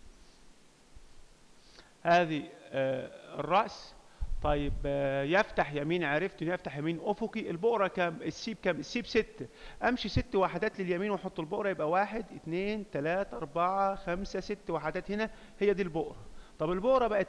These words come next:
كام؟ أدي اتنين، تلاتة، أربعة، خمسة، ستة، سبعة. تلاقي البقرة بقت سبعة وسالب خمسة. تقول لي: "ما أنت مطلعها فعلًا سبعة وسالب خمسة."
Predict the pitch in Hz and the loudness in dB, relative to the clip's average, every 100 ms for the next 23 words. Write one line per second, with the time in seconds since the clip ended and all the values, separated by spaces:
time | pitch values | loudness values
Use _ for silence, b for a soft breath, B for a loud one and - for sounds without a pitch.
0 | - 185 170 156 151 156 - 175 202 226 | 2 2 2 -2 -6 -6 -4 0 2 0
1 | 226 233 - - 156 175 214 226 214 151 | -2 -8 -8 -2 2 4 4 0 -4 -4
2 | 147 151 196 220 247 - - 185 214 - | -2 2 4 4 0 -10 -6 -4 -4 -4
3 | 226 220 B B - 202 208 202 180 160 | -4 -4 B B 0 0 0 -2 2 2
4 | 135 B B B - - 269 226 269 262 | 2 B B B 2 6 6 6 4 4
5 | 214 196 185 - 269 214 180 180 170 - | 4 0 0 2 4 2 2 0 0 -2
6 | 156 151 143 - 226 226 226 202 214 247 | -4 -2 -6 -4 0 0 0 -2 0 0
7 | 269 247 262 254 220 247 240 208 214 202 | 0 0 2 2 2 0 2 2 0 -2
8 | - 233 - 190 | 0 -2 2 0